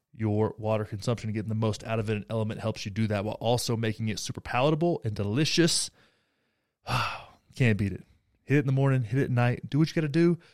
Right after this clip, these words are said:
But what you wanna make sure that you are focused on is staying moist on the inside. Drink element dot com slash wanders, and that'll get you a free variety pack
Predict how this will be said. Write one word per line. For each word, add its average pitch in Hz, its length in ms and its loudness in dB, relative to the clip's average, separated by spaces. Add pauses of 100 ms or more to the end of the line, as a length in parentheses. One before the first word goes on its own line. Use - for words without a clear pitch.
(380)
But 123 100 0
what 123 100 4
you 123 80 -4
wanna 123 100 2
make 120 160 0
sure 135 200 0
that 120 200 0
you 139 120 2
are 123 500 6
focused 123 340 0
on 113 140 0
is 104 80 -4
staying 110 320 0
moist 107 400 2
on 107 260 -2
the 98 120 2 (100)
inside. 101 1040 -2
Drink 117 340 -2
element 113 320 0
dot 104 240 -4
com 107 360 0 (320)
slash 120 880 2 (840)
wanders, 196 720 6
and 131 120 -4
that'll 131 100 2
get 127 160 0
you 127 80 6
a 107 40 4
free 147 400 0
variety 127 560 2
pack 104 360 -2